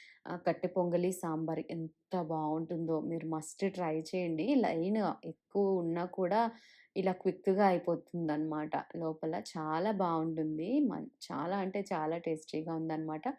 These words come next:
పళనిలో అంటే స్వామివారి ప్రసాదం మనకి, so must try చేయండి. ఇదే లైన్లు అన్నమాట, పెళ్ళిళ్ళు కూడా అవుతున్నాయి ఇప్పుడు, చాలా మంది మ్యారేజెస్ చేసుకొని దర్శనానికి వచ్చారు. And ఇదే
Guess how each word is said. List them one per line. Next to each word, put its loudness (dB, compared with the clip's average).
పళనిలో -2
అంటే -2
స్వామివారి -2
ప్రసాదం -4
మనకి, -4
so -4
must -8
try 0
చేయండి. 0
ఇదే 4
లైన్లు 0
అన్నమాట, -2
పెళ్ళిళ్ళు 2
కూడా 2
అవుతున్నాయి -2
ఇప్పుడు, -2
చాలా 0
మంది 0
మ్యారేజెస్ -2
చేసుకొని -6
దర్శనానికి -4
వచ్చారు. -2
And 2
ఇదే 6